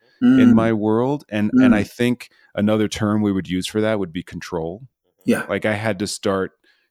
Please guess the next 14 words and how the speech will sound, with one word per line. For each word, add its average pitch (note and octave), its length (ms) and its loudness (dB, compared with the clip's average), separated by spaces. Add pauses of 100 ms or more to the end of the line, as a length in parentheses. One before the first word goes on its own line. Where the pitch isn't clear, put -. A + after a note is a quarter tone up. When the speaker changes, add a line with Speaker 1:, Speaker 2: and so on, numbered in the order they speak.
(120)
Speaker 1:
creating G2 600 -2
control F2+ 800 -8
in G#2+ 120 -4
my G#2+ 160 -2
world. A#2 480 -6 (640)
And A#2 220 -2
what, B2 160 0 (220)
what's B2 200 -2
so D#3+ 120 2
fascinating C3+ 640 -4
to - 100 -8
me B2 220 -2
is G2+ 160 -6
that F2+ 260 -6